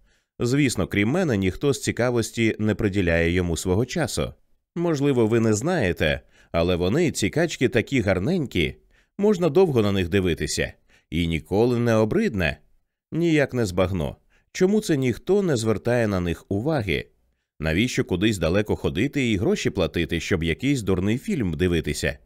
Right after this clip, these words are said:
От, скажімо, іноді вони летять, лопочуть крильми,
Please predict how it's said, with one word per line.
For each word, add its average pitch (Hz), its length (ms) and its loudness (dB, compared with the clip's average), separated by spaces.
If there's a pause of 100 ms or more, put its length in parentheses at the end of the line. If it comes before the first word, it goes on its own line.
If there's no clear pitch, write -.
(460)
От, 226 160 0
скажімо, 139 540 0
іноді 147 340 0
вони 92 240 0
летять, 82 580 -2 (140)
лопочуть 92 600 0
крильми, 87 520 -2